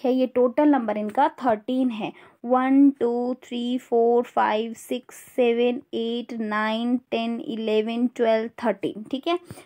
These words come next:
थर्टीन नंबर इनका होता है। और ये जो हार्ट है, इनके साथ जो है एवरी मसल्स होती हैं,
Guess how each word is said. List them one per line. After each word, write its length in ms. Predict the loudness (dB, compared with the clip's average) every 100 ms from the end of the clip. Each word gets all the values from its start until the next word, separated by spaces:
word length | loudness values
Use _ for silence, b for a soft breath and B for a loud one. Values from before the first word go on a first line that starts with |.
| -2
थर्टीन 320 | 0 2 4 4
नंबर 320 | 4 2 0
इनका 260 | -4 -6
होता 300 | -6 -6 -6
है। 260 | -4 -2 -2 B B B
और 200 | 2 4
ये 380 | 4 6 4 4
जो 220 | 2 0
हार्ट 340 | 2 0 0 -2
है, 160 | 0
इनके 280 | 2 2 0
साथ 260 | 0 0 0 -4 -6 -6
जो 180 | -2 0
है 300 | 2 0 2
एवरी 400 | 2 2 4 6
मसल्स 760 | 8 6 2 0 2 4 4
होती 380 | 2 0 -4 -6
हैं, 180 | -4